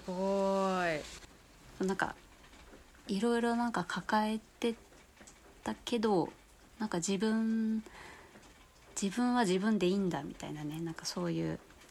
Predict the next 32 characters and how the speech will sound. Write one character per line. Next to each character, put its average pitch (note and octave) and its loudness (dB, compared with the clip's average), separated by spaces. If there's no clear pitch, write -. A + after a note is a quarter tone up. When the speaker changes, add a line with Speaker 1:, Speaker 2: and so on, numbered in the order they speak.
Speaker 2:
考 F#3 4
え F3 6
に D3 2
ど D#3+ 0
ん D3 0
ど C3+ -6
ん - -10
変 E3+ 2
わ D3+ 0
っ - -6
て - -12
き - -16
て。 - -10
Speaker 1:
う G#3+ -8
ん - -4
う - -2
ん。 - 2
Speaker 2:
う E3+ 2
ん。 D#3 -2
な A#3+ -2
ん B3 -4
か G3+ -2
そ A#3+ -2
の C4 0
同 A3 0
じ C#4 -2
タ D4+ 6
イ D4+ 6
ミ D4 6
ン C#4+ 6
グ C#4 2
で C#4 2